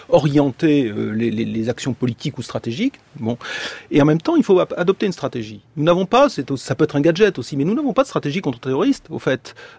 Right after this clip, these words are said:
Euh, la plupart des, en, en même temps qu'ils ont créé leur, leur, leur, leur centre, la plupart des États que j'ai cités, des démocraties, euh, américains, États-Unis en tête, se sont dotés d'une stratégie nationale, publiée sur Internet, assez globale, très élégante. Nous n'avons pas fait ce choix au-delà du livre blanc que je, je, j'indiquais.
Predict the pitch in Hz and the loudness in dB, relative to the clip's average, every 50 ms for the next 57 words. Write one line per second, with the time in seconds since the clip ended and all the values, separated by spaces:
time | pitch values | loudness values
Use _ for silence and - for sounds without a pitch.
0 | _ 123 120 120 127 127 143 135 - 202 185 - 214 202 175 147 151 160 151 143 | _ -4 -2 2 4 4 4 4 2 -2 2 4 4 4 4 4 2 2 2 2
1 | 151 - 156 165 180 190 180 - 165 165 160 160 165 165 - - 185 180 180 180 | 0 0 0 2 2 2 2 2 0 0 2 0 0 0 0 2 4 6 8 8
2 | 160 143 139 123 135 131 123 117 127 135 135 - 127 131 131 113 120 117 - 117 | 8 6 4 2 2 2 2 0 0 0 0 2 2 2 2 2 2 0 0 0
3 | 123 - - - 180 160 151 139 - - - 123 110 110 120 - 135 120 117 113 | -4 -4 -2 0 2 2 2 2 0 -2 -4 -6 -6 -6 -2 0 0 0 0 -2
4 | 117 120 - 143 135 113 110 101 - - 139 - 262 277 190 117 113 123 117 - | -2 0 2 2 2 2 0 -6 -6 -6 -2 -2 0 0 2 2 2 2 2 2
5 | 123 110 - - 226 254 320 302 185 139 127 127 101 101 107 113 113 117 113 117 | 0 -2 0 0 0 0 0 0 -4 -10 -16 -16 -12 -10 -10 -10 -8 -8 -8 -8
6 | 113 120 - - 135 120 113 - 127 113 127 131 131 120 113 107 - 220 254 285 | -8 -8 -6 -6 -4 -4 -2 -2 -2 -2 0 -2 -2 -2 -4 -2 2 4 4 4
7 | - - - - - - - - 202 190 - 208 175 151 131 - 185 220 233 208 | 2 -6 -14 -16 -16 -16 -4 -4 -2 0 0 2 2 2 4 4 2 2 4 2
8 | 147 131 - - 131 131 - 135 127 139 143 127 113 - - 120 113 120 123 143 | -2 -4 -4 -4 -4 -4 -2 -2 -4 0 0 0 -2 -2 -4 -6 -4 -2 0 2
9 | 175 196 - - 123 113 110 135 143 - - 127 123 113 - 117 110 110 123 139 | 2 0 -2 -6 -8 -4 0 0 0 0 -2 -6 -6 -4 -6 -6 -6 -6 -6 -2
10 | 160 175 190 - - 110 - - 127 113 113 110 107 117 135 160 156 - 135 120 | 0 0 0 0 -4 -8 -8 -8 -8 -8 -8 -6 -2 0 0 0 0 -2 -4 -4
11 | 131 123 120 117 113 117 117 - - - - - - _ 156 165 170 180 185 - | -4 -4 -4 -4 -6 -6 -10 -14 -18 -20 -20 -20 -6 _ 0 0 2 0 0 0
12 | 214 208 - 196 - - 131 - - - 208 226 196 143 139 143 143 131 131 131 | 0 0 0 -2 -4 -4 -8 -6 0 2 2 4 4 2 2 0 0 0 -2 -2
13 | 120 123 127 160 180 160 131 147 131 120 113 120 110 - 120 127 139 120 120 117 | 0 0 0 0 0 0 -2 -2 -4 -4 -6 -10 -12 -6 -4 -2 -2 -2 -2 -2
14 | - 113 | -4 -4